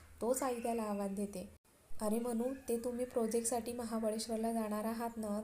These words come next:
तर प्रीतीला काही ड्रेस घेऊन दे, ती काय साडी नेसून प्रोजेक्ट अटेंड करणार आहे का?" आई हसत म्हणाल्या. आईच्या बोलण्याने ते दोघं गालातल्या गालात हसतात आणि आता दोघांच्या मनात एकच विचार येतो, "खरंच आई किती समजून घेते ना आम्हाला."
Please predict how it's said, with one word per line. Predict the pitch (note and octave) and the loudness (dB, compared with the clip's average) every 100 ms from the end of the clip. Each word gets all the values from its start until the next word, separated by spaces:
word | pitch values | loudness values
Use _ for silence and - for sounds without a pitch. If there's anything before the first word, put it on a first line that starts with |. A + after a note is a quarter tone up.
| A3 | 0
तर | A3+ | -2
प्रीतीला | A3 A3 G#3+ G#3+ A3+ | -2 -4 -2 -2 -2
काही | A3+ A3+ | -2 -2
ड्रेस | G#3+ G#3+ G#3 G#3 | -2 0 0 0
घेऊन | A3+ G3+ G3 | 2 2 0
दे, | G3 - - - - | -2 -6 -16 -20 -8
ती | A3 | -4
काय | A3 A#3 | -2 0
साडी | B3+ A3 A3 | 0 0 0
नेसून | A3 A3+ A3+ | -2 0 -2
प्रोजेक्ट | A3+ A3 G#3+ A3+ A3+ | -2 -2 -2 -2 -2
अटेंड | G#3+ A3 A3 | -2 -4 -4
करणार | A3+ G#3+ A3 | -4 -2 -2
आहे | A3+ A3+ A3+ | -2 -4 -4
का?" | A3 G#3 A3 - - - - | -2 -4 -4 -10 -16 -10 -2
आई | G#3 A3 A3+ | 0 0 0
हसत | A3 G#3+ G#3+ | 0 0 -2
म्हणाल्या. | A3+ G#3+ G3+ F#3+ G3 - - - | -2 -2 -2 -4 -8 -16 -20 -8
आईच्या | G#3 G#3+ G#3 A#3+ | -2 0 0 0
बोलण्याने | B3 A#3+ A3+ A3 | 0 0 0 0
ते | A#3 | -2
दोघं | A3+ A3+ G#3+ | 0 2 2
गालातल्या | G#3+ G3+ G3+ G3+ G3+ | 2 0 0 0 0
गालात | G3+ G3 G3 A3+ | 0 0 -2 -4
हसतात | A3 - G#3 G3+ - - - - | -4 -4 -6 -8 -12 -20 -12 -4
आणि | G3 A3+ | -2 0
आता | A3 G#3+ | 0 -2
दोघांच्या | A3 A3+ G#3 G3+ A#3 | 0 0 2 0 0
मनात | A3+ A3 A3 | -2 -2 -2
एकच | G#3+ G#3 A3+ A#3 | -4 -2 -2 -2
विचार | A3+ A3+ G#3 | -2 0 0
येतो, | G#3+ G#3 G3 G3+ - - - | -2 -4 -6 -8 -14 -20 -8
"खरंच | - A3+ A#3 - - | 0 2 2 0 -2
आई | G#3 G#3 | 0 0
किती | G#3 A3+ A#3 | 0 -2 -2
समजून | A#3 G#3 G#3+ A3+ | -2 0 0 0
घेते | A#3 A3 | -2 0
ना | G#3 G#3 | 0 0
आम्हाला." | G3+ G3 G3 | 0 -2 -2